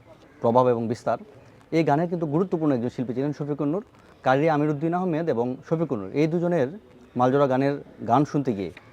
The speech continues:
লাখো মানুষের সমাগম হতো আশির দশকে। এবং ভাবা যায়, কারি আমিরউদ্দিন আহমেদ এক একটা মালজোড়া গানের আসর থেকে, মানে, পঞ্চাশ হাজার থেকে এক লাখ টাকা তখন নিতেন আশির দশকে। এবং তিনি বলতেন যে, "আমি, মানে, বা-, মালজোড়া গানের আসরকে বা বাউল গানের আসরকে সিনেমা হল বানিয়ে দিয়েছি।"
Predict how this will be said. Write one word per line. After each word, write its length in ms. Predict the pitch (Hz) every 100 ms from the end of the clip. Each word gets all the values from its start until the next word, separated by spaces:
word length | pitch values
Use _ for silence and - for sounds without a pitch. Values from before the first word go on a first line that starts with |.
| - - - -
লাখো 240 | 131 196
মানুষের 240 | 180 147 131
সমাগম 260 | 135 113
হতো 140 | 104 104
আশির 220 | 127 110
দশকে। 320 | 104 104 85 - - -
এবং 180 | 131 123
ভাবা 200 | 127 156
যায়, 160 | 123
কারি 200 | 98 120
আমিরউদ্দিন 400 | 131 131 135 139
আহমেদ 240 | 151 151 131
এক 120 | 117
একটা 320 | 143 165 120 139
মালজোড়া 320 | 120 123 127
গানের 260 | 139 127 143 - - - - -
আসর 220 | 113 143
থেকে, 300 | 139 113 113 170 - - -
মানে, 220 | 131 127 -
পঞ্চাশ 260 | 151 170 151
হাজার 200 | 151 143
থেকে 140 | 156
এক 120 | 170
লাখ 100 | 160
টাকা 160 | 120 107
তখন 180 | 104 104
নিতেন 180 | 95
আশির 200 | 104 131
দশকে। 300 | 107 107 92 95 - - - - - -
এবং 200 | 131 151
তিনি 220 | 165 185
বলতেন 300 | 156 151 170
যে, 140 | 165
"আমি, 380 | 165 120 160 233 - - - -
মানে, 280 | 127 127 127
বা-, 240 | 113 127 - -
মালজোড়া 320 | 131 147 165 165
গানের 200 | 160 123
আসরকে 440 | 131 156 123 135 190 -
বা 100 | 110
বাউল 300 | 95 110 143
গানের 220 | 165 170 147
আসরকে 400 | - 151 - 247 - - - -
সিনেমা 220 | 170 160
হল 80 | 135
বানিয়ে 220 | 113 104
দিয়েছি।" 240 | 98 110